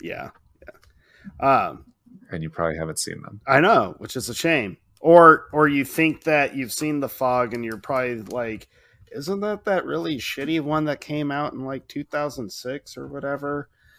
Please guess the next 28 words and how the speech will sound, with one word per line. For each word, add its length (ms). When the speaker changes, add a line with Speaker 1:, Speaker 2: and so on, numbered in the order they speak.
Speaker 1:
Uh, 180
Speaker 2:
<laughs> 200
Speaker 1:
don't 180
watch 280
the 100
remake. 440
Speaker 2:
Well, 120
that 200
too. 200
Speaker 1:
Uh, 300
don't, 260
don't 180
watch 200
that 180
one. 240
Just 300
Speaker 2:
No. 220
Speaker 1:
just 240
watch 360
the, 260
uh, 40
Speaker 2:
Original 340
from 160
nineteen 360
eighty. 220
Speaker 1:
watch 200
the 100
original. 580